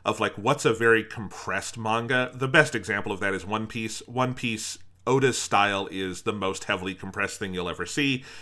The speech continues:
He is someone who doesn't really draw fight sequences so much as he draws fight moments,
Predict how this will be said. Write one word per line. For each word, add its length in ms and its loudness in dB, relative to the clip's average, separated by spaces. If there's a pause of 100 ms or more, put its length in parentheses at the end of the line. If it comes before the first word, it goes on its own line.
(120)
He 180 0
is 120 2
someone 300 0
who 100 -6
doesn't 340 -2
really 220 -4
draw 240 4
fight 340 -2
sequences 540 -4
so 180 -2
much 180 -4
as 120 -6
he 100 -8
draws 340 2
fight 380 -2
moments, 600 -2